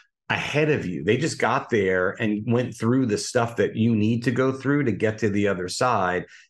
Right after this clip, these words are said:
And that's really what this is about, is we all wanna be your quote unquote Sherpa to help guide you. And I just wanna help the industry. Frank just wants to help the industry. At the end of the day,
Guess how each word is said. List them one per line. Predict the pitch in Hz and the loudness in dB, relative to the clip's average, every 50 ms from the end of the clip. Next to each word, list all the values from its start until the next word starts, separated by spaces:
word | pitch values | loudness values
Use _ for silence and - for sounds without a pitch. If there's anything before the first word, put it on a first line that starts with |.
| _ _ - | _ _ -4
And | - 113 147 | -2 0 0
that's | - 294 277 - - | 0 0 -2 -2 0
really | 151 160 147 139 | 0 0 2 2
what | 120 120 113 - | 2 0 0 2
this | 127 131 113 - | 0 0 0 0
is | 123 107 90 | 0 0 0
about, | 98 87 87 110 113 123 131 123 | -2 0 0 0 2 2 2 0
is | 117 95 101 | 0 -2 -2
we | 104 127 143 160 | -2 0 0 0
all | - - 127 131 131 127 123 117 | 0 0 0 0 2 2 0 0
wanna | 107 - 113 110 110 110 107 98 | -2 -2 0 0 2 2 0 0
be | 90 95 107 107 104 | -2 0 0 0 2
your | 104 101 101 98 98 95 | 2 2 2 0 0 -2
quote | - - - 113 113 107 | -4 -2 0 0 0 0
unquote | 104 101 98 92 - - 107 104 104 - | -2 -4 -4 -4 -2 0 0 0 0 0
Sherpa | - - - 104 104 104 - 127 151 165 170 - - - - - - _ _ _ - - | -2 0 0 0 0 0 0 0 0 0 -2 -6 -10 -20 -20 -20 -20 _ _ _ -10 -4
to | - 131 127 120 110 | 0 0 2 2 0
help | 113 113 120 120 113 - 98 98 | 0 2 2 0 0 -2 -4 -4
guide | - 113 101 101 110 120 135 139 110 | -2 0 0 2 0 0 0 0 -2
you. | 98 95 92 90 90 90 87 87 90 - - - - _ _ _ - | -2 0 0 2 2 2 0 -2 -4 -8 -14 -20 -20 _ _ _ -2
And | 127 123 113 113 117 - - _ _ _ _ _ | 0 0 0 0 -4 -8 -14 _ _ _ _ _
I | - 113 165 202 | 0 0 2 2
just | 240 233 - | 0 -2 0
wanna | - 123 127 120 104 | 0 0 2 2 2
help | 113 127 107 101 | 2 0 0 2
the | 107 113 | 2 2
industry. | 147 185 180 - - 87 87 | 2 0 0 -4 -4 -6 -10
Frank | - - - 127 156 160 | -4 -2 0 0 2 2
just | - 170 156 - | 0 0 0 2
wants | 139 131 131 - | 2 0 0 2
to | - 127 | 2 2
help | 123 123 117 120 | 2 2 2 2
the | 110 104 107 | 2 2 4
industry. | 120 151 156 147 - - - 98 98 98 | 4 2 0 0 0 0 0 2 2 2
At | 101 98 | 2 2
the | 113 110 | 2 2
end | 120 139 156 | 2 2 0
of | 156 | 0
the | 135 123 | 0 0
day, | 104 110 110 113 117 131 147 | 2 2 2 2 2 0 -2